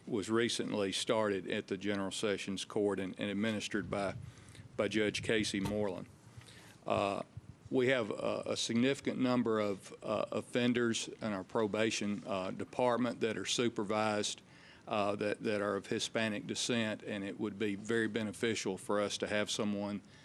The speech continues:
that was, uh, fluent, uh, in, in the his, uh, Spanish language to, to communicate properly, uh, with the,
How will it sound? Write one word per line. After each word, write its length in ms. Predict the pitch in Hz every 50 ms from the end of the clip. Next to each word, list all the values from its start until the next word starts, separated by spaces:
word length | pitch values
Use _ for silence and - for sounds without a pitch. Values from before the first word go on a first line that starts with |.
| - - - -
that 180 | - 104 101 92
was, 240 | 98 101 95 - - - -
uh, 200 | 117 98 92 90
fluent, 540 | - - - 123 117 113 107 101 98 - - - - - - - - - - - -
uh, 360 | - 110 98 98 95 90 - - -
in, 160 | - 123 110 -
in 140 | 120 110 107
the 80 | 101
his, 220 | 95 101 101 - - - -
uh, 320 | 107 104 95 92 92 95 -
Spanish 460 | - - - 117 110 101 101 - -
language 540 | 117 107 107 104 101 95 98 98 92 - -
to, 200 | - 127 - -
to 120 | - -
communicate 640 | - - - 104 107 101 95 - - 110 98 95 -
properly, 560 | - - 110 104 104 92 - 82 67 69 - - - - - - - - - - -
uh, 260 | 107 98 95 92 92
with 280 | - 113 113 104 - -
the, 260 | 104 92 92 90 78